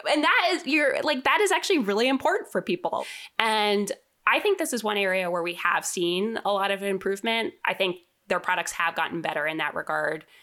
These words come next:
And this is, I think, something where we have seen a lot of adoption from Silicon Valley too, like, this idea that we're gonna iterate on this pro-, you know, we're not gonna just, like, roll out a product, but we're gonna have, like, version one point oh and then two point oh. And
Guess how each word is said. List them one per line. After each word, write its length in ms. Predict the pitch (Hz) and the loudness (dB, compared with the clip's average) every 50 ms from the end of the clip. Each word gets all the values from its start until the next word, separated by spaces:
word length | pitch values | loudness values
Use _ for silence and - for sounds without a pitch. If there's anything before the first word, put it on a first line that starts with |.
| _ _ _ _ _ - | _ _ _ _ _ 0
And 120 | 220 214 | 0 2
this 160 | 233 302 - - | 4 2 2 2
is, 120 | 453 - | 2 2
I 80 | 294 269 | 2 0
think, 180 | 247 220 220 | 0 0 0
something 520 | - 226 208 208 - 196 180 175 165 151 160 | 0 -2 -2 -2 -2 -2 -2 -2 -2 -4 -4
where 140 | 185 185 | -2 -2
we 140 | 175 180 175 | -2 -2 -4
have 300 | 170 - - 190 190 185 | -2 0 0 0 0 0
seen 340 | - - 190 185 175 175 160 | -2 -4 -2 -2 -2 -2 -4
a 120 | - - | -4 -2
lot 160 | 180 165 165 170 | 0 0 0 -2
of 60 | 165 | -4
adoption 420 | 170 160 156 151 - - 170 165 | -2 -2 -2 -2 -4 -6 -8 -10
from 160 | 160 156 156 | -10 -10 -10
Silicon 340 | 151 - 160 160 165 - 165 | -8 -6 -6 -6 -6 -8 -10
Valley 240 | 156 156 156 143 151 | -6 -6 -6 -6 -6
too, 300 | 151 - - 185 185 196 | -6 -4 -2 0 0 2
like, 240 | 190 165 170 - - - - - _ | 0 0 -2 -2 -8 -18 -20 -8 _
this 140 | 190 190 208 | -4 -2 -2
idea 440 | 190 190 185 - 185 185 175 175 175 | -2 -4 -4 -4 -2 -2 -2 -2 -2
that 220 | 170 165 160 - - - - _ _ - | 0 -2 -2 -2 -6 -14 -20 _ _ -6
we're 140 | 185 190 180 | -6 -2 -2
gonna 180 | 175 165 151 - - | -2 -2 -2 0 0
iterate 480 | 214 202 202 190 196 202 214 202 - - | 0 2 2 2 2 2 0 0 -2 0
on 180 | - 208 196 202 | 0 0 2 2
this 120 | 202 208 | -2 -4
pro-, 200 | - - 233 190 - - | -2 -2 -2 -2 -2 -2
you 80 | 208 214 | 0 0
know, 100 | 202 190 | 2 2
we're 80 | 196 | 2
not 160 | 202 214 226 226 | 2 2 2 2
gonna 120 | 233 226 | 0 -2
just, 120 | 190 190 | 0 -2
like, 180 | 208 180 165 160 | -2 -4 -4 -2
roll 240 | 180 196 180 190 180 - | -2 0 0 0 2 2
out 200 | 175 175 175 180 | 2 0 0 -2
a 40 | |
product, 520 | 180 - - 175 170 165 185 202 202 - - - | -4 -4 -2 -2 0 0 0 -2 -4 -4 -4 -4
but 100 | 185 - | -2 -2
we're 80 | 190 | -2
gonna 160 | 185 185 190 | -2 -2 -4
have, 200 | 196 208 185 180 | -2 -4 -4 -4
like, 320 | 170 156 165 165 - - _ _ - - _ _ _ _ _ _ _ _ _ _ | -4 -6 -6 -8 -8 -14 _ _ -20 -20 _ _ _ _ _ _ _ _ _ _
version 440 | 175 196 196 185 180 220 226 220 214 | 0 2 2 4 4 2 0 0 -2
one 300 | - 151 214 240 240 233 | -2 -2 0 0 0 0
point 240 | 220 - 320 294 285 | 0 0 0 2 4
oh 300 | 302 294 277 240 202 185 | 4 4 4 2 2 2
and 120 | 180 180 180 | 0 0 0
then 220 | 185 190 196 208 | -2 -2 -2 -4
two 180 | 214 - 339 311 | -2 -2 -2 -2
point 240 | 320 - 262 233 208 | -2 -2 -2 0 0
oh. 300 | 185 180 180 175 170 165 | 0 0 0 0 0 -2
And 260 | 170 170 175 175 | -2 -4 -4 -8